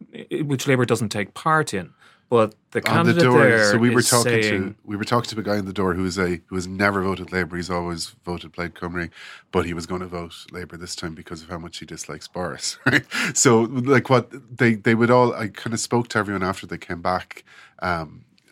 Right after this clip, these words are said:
Speaker 2: about how they'd experienced the Doors, and the, the anti-Corbyn thing comes up a lot, and then their tactic is to point to Emily, and, and, and Emily is well liked in the community,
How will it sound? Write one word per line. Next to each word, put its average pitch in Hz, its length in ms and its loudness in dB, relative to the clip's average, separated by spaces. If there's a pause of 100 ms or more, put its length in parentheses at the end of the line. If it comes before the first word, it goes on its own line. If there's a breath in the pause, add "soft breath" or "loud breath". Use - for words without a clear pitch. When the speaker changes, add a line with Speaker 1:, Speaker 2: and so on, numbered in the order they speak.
(200)
Speaker 2:
about 95 400 -6
how 92 120 -6
they'd 87 200 -6
experienced 90 480 -6
the 85 60 -14
Doors, 87 280 -6
and 90 300 -10
the, - 80 -12
the - 200 -10
anti-Corbyn 98 640 -4
thing 85 340 -12
comes 90 260 -10
up 90 260 -8
a 87 40 -16
lot, 90 420 -6 (360 loud breath)
and 90 220 -6
then 104 300 0
their 92 200 -2
tactic - 520 -10
is 87 140 -14
to - 80 -14
point 87 260 -12
to - 120 -18
Emily, 90 400 -6
and, 85 160 -18
and, 82 200 -8
and 95 100 -10
Emily 92 300 -2
is 90 120 -8
well 90 140 -6
liked 87 580 -10
in 82 120 -20
the 85 80 -20
community, 82 500 -14